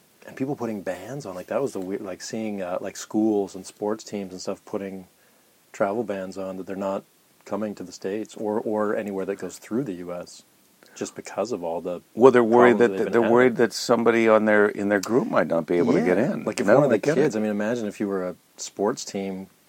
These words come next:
Speaker 1: coming down here for a tournament or something, and then
Speaker 2: It seems like eventually somebody's gonna start complaining, but, uh,
Speaker 1: It doesn't seem, uh, yeah,
Speaker 2: so far
Speaker 1: nobody's
Speaker 2: it's not happening.
Speaker 1: So far, no. It's mostly people in other countries complaining,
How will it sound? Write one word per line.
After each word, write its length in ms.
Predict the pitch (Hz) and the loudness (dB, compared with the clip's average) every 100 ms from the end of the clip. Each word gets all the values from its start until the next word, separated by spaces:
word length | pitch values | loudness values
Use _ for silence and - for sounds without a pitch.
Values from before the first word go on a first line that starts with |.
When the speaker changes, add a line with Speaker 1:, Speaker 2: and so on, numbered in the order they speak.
| _ _ | _ _
Speaker 1:
coming 260 | - 104 95 | -6 -4 -4
down 220 | 98 98 | -4 -4
here 120 | 98 | -8
for 140 | - 95 | -6 -6
a 60 | |
tournament 460 | - 110 123 101 92 | -4 -6 -4 -4 -6
or 80 | 90 | -6
something, 420 | 95 95 98 104 | -8 -8 -8 -8
and 100 | 95 | -10
then 220 | 92 92 - _ _ _ - | -10 -14 -18 _ _ _ -12
Speaker 2:
It 100 | - | -6
seems 260 | 180 220 | -2 0
like 140 | 214 165 | 0 2
eventually 460 | 117 131 - 101 | 4 2 2 0
somebody's 380 | 85 90 85 82 | 2 0 2 0
gonna 160 | 85 82 | 0 -4
start 300 | - 85 - | 2 0 0
complaining, 520 | 76 101 92 80 76 | -6 0 0 0 -6
but, 160 | 78 76 _ - | -6 -6 _ -2
uh, 280 | 85 82 80 - | 2 2 0 -2
Speaker 1:
It 200 | 160 165 | -8 -8
doesn't 260 | 160 208 - | -8 -8 -8
seem, 320 | - 180 - | -8 -8 -6
uh, 260 | 214 214 | -6 -4
yeah, 120 | - 220 | -4 -2
Speaker 2:
so 180 | 107 - | -2 -2
far 60 | - | -2
Speaker 1:
nobody's 80 | 143 | -4
Speaker 2:
it's 140 | - | -2
not 140 | 151 143 | -2 0
happening. 380 | 160 - - | -2 -4 -10
Speaker 1:
So 200 | - 175 | -10 -10
far, 200 | 156 180 | -8 -6
no. 80 | - | -4
It's 220 | 151 117 139 | -6 -6 -4
mostly 260 | 151 135 | -6 -6
people 220 | 139 131 | -6 -4
in 60 | 110 | -2
other 180 | 117 123 | 0 -2
countries 420 | - 90 - 95 | -6 -12 -10 -12
complaining, 580 | - 98 95 92 90 | -12 -12 -10 -10 -12